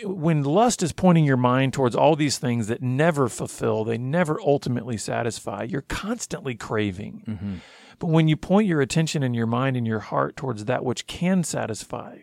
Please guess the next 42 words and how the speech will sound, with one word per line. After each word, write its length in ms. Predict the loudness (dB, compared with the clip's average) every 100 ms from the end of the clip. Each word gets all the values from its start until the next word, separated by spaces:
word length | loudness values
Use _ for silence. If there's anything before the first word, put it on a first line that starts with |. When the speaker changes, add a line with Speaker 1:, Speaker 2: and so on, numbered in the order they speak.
| _
Speaker 1:
which 200 | -4 -2
is 100 | -2
the 100 | -2
fullness 520 | -6 -2 0 0 -2
of 100 | -4
love, 720 | -4 -4 -2 -2 -4 -8 -16 -14
Speaker 2:
Mm-hmm. 260 | -12 -10 -10 -12 _ _
Speaker 1:
then 160 | 2 6
you 100 | 6
recognize 720 | 4 2 -2 0 2 0 -2
that 260 | 0 0 -2 _ _ _ _ _
I 120 | -6
am 280 | -2 0 2
actually 320 | 0 -2 -6
content. 400 | -6 -6 -4 -6 -4
I 100 | -4
am 140 | -4
full. 320 | -4 0 0 2
I 80 |
don't 260 | 2 0 0
need 280 | 0 0 0
to 260 | -2 -4 -6 -14
keep 200 | -6 -6
chasing 420 | -2 -2 -2 -4
all 160 | -2 -2
those 180 | -2 -4
things. 180 | -6 -2
And 80 | 0
I 40 |
think 200 | 2 0
that 180 | -2 -2
goes 160 | -2
a 40 | -2
long 520 | -4 -2 0 0 -2
way 220 | -2 -4
for 160 | -6 -8
restoring 640 | -6 -6 -4 -2 -2 0
those 180 | 0 -2
relationships, 800 | -2 -2 -2 -2 -4 -6 -6 -8
because 300 | -6 -4 -2
you 60 | -2
realize 520 | 0 0 2 0 -4